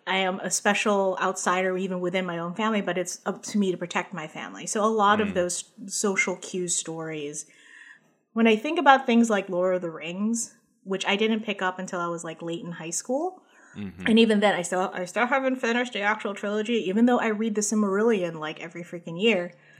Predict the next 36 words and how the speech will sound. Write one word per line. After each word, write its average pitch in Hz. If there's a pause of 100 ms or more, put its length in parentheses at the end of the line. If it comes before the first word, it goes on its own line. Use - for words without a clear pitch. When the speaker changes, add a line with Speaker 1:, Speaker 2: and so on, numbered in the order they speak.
(300)
Speaker 1:
Um, 202
it's 220
Speaker 2:
<laughs> -
'Cause 220
Speaker 1:
not 240
Speaker 2:
the 175
Silmarillion's 143
really, 123
really, 107
really 104
Speaker 1:
Oh, 254
Speaker 2:
good. 269
Speaker 1:
yeah, 196
totally. 190 (540)
Speaker 2:
<laughs> -
Speaker 1:
Just 226
reading, 240
like, 214
a 202
textbook 208
history 208
<laughs> 202
novel. 202 (160)
But 196
it's 220
the 202
social 208
relationships 190
and 190
what, 185 (720)
like, 185
those 226
strong 190
themes. 170 (400)
And 220
that's 240